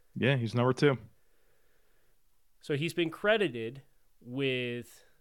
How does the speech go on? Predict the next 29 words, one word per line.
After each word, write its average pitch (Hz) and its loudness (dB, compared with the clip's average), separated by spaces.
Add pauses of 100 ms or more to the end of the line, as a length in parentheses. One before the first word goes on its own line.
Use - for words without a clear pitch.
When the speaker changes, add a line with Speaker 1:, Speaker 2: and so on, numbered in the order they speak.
(160)
Speaker 2:
being 175 -2
six-foot-three - -4
and 165 0
a - -4
half, 120 -6
two 175 -2
hundred 175 -2
six 160 -6
pounds, 110 -10 (420)
doing 156 2 (140)
twenty-two 202 -2
reps 165 0
of 139 -6
two 175 -4
twenty-five 131 -2
on 113 -4
the 104 -8
bench 110 -8
press. - -18 (140)
Speaker 1:
Healthy. 160 10
Speaker 2:
He's, - -12 (480)
you 135 -12
say, 151 -8
"Oh, 220 -12
well, 165 -8
you 160 -10
know, 147 -10
Kyle, 127 -6 (160)
th-, - -16